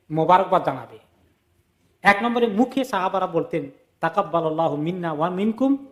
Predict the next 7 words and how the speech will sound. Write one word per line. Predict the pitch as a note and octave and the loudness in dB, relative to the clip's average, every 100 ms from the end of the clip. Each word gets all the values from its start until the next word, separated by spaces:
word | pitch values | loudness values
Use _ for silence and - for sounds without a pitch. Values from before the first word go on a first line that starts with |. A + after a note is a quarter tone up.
| _ _ _ | _ _ _
সলিহাল | - D#3 C#3 C3 A#2 | -4 -2 -2 -4 -16
আমাল।" | A2 G#2+ G#2 - _ _ _ _ _ _ | -20 -20 -20 -20 _ _ _ _ _ _
ঈদের | D3+ D3 | -2 -2
দিন | - G#2+ _ _ _ _ _ _ _ | -4 -20 _ _ _ _ _ _ _
যে, | D3 | -2
"আল্লাহ | F3 D#3+ F3+ E3 | 0 2 0 0
আপনার | D3+ D#3+ D3+ | -4 -6 -10